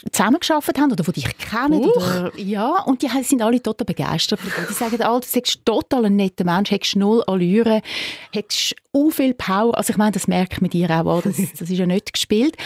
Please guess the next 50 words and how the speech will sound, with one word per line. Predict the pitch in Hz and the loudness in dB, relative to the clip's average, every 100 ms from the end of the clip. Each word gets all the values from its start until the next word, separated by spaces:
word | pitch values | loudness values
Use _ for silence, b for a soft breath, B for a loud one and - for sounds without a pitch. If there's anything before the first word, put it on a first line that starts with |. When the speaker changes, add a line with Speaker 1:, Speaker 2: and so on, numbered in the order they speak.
| B B | B B
Speaker 1:
Und | - 240 | -2 0
dann | 294 | 2
habe | 339 | 2
ich | 302 | 2
etwas | 269 226 | 0 0
Lustiges | 247 320 339 - | 0 0 -2 -2
gehört, | 294 285 | -2 2
dann | 254 | 2
habe | 233 | 0
ich | - | 2
gehört, | 254 254 254 | 0 2 0
du | |
hast | 220 - | -2 0
bei | 214 - | -2 0
einer | 190 202 254 | 0 2 2
gegen | 214 185 170 | 2 -2 0
hundert | 220 320 339 | 2 2 2
mitgemacht | 294 359 - 240 254 - | 0 0 -2 -2 -2 -2
und | 269 | -4
du | |
warst | 220 - | -4 -4
ein | - | 0
bisschen | 240 220 | 2 4
nervös | 202 180 208 339 - | 2 2 2 2 0
gewesen, | 302 | 0
weil | 247 | 0
du | |
dachtest, | 233 233 - 233 | -2 -6 -6 -4
«Ui, | 262 | -2
nein, | 254 247 | 0 0
wenn | 247 | 0
jetzt | 233 | -2
eine | - | -4
Frage | - 180 247 | -4 -2 -2
kommt, | 240 285 269 | -2 -2 -2
<laughs> | 247 - 175 175 - - | -4 -6 -8 -8 -4 0
die | 285 247 285 339 | 2 4 4 4
ich | 440 | 2
als | - - | 0 -2
Sportchefin | 277 302 339 262 240 | 0 0 0 0 2
nicht | 240 - | 2 2
kann | - 311 | 2 2
beantworten, | 254 - 240 262 240 - | 2 2 2 0 -2 -2
was | 175 | -4
mache | 160 139 - | 0 0 0
ich | 190 | -4
dann?» | - - - - B B B B _ - | -4 -10 -10 -12 B B B B _ -4
Hätte | 190 247 - - 302 - | 2 2 0 -2 -2 -2
ein | 202 185 | 0 2
Mann | 175 165 170 208 | 4 4 4 2